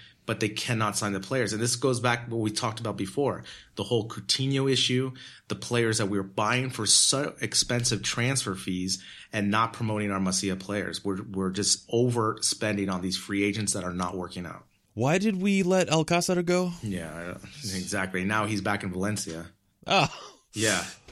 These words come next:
Speaker 2: He's back home.
Speaker 1: Yeah, and do, do you think he's gonna be comfortable, happy, and motivated to play?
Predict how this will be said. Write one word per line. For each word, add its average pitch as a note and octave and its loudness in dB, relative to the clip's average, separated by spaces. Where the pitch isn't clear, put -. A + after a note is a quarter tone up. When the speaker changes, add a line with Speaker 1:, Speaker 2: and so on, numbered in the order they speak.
Speaker 2:
He's A#2+ -2
back C3 2
home. G#2 2
Speaker 1:
Yeah, A2 4
and A2+ 4
do, A#2+ -4
do A2+ 0
you B2 4
think C3+ 4
he's B2 4
gonna B2 4
be A#2+ 2
comfortable, A2+ 0
happy, A2+ 0
and A2 2
motivated A2 2
to G2 -2
play? A2+ 0